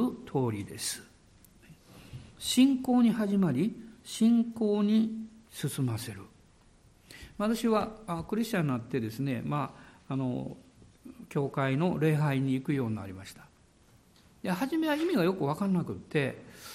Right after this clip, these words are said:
まあ、礼拝に行くっていうのは、まあ、クリスチャンとしての、まあ、一つの責任、あるいは、まあ、宗教儀式というか、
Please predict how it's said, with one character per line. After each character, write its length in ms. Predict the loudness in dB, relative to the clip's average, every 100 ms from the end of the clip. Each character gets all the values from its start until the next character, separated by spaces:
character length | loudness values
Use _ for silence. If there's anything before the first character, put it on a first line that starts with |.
| -16 -8
ま 80 | -2
あ、 20 |
礼 160 | 0
拝 180 | 0 0
に 140 | -2 -2
行 140 | -6
く 20 |
っ 20 |
て 220 | -8 -2 0
い 40 |
う 40 |
の 100 | 2
は、 160 | 2 0
ま 320 | 0 -2 -4
あ、 200 | -14 -8
ク 80 | 0
リ 120 | 0
ス 100 | 0
チ 60 | 0
ャ 100 | 2
ン 80 | 2
と 120 | -2
し 80 | -2
て 140 | 0
の、 420 | 4 4 2 -4 -16 -20 -4
ま 120 | -4
あ、 20 |
一 220 | -2 -2
つ 100 | -2
の 140 | -2 -2
責 300 | -2 0 2
任、 300 | 2 0 -6 -16 -20 -20 -8
あ 80 | 0
る 80 | 2
い 20 |
は、 80 | 2
ま 360 | 2 0 -4 -12
あ、 40 |
宗 260 | -12 -8 -4
教 160 | -4
儀 120 | -4 -6
式 220 | -8 -14
と 100 | -14
い 100 | -14
う 80 | -16
か、 240 | -18 -18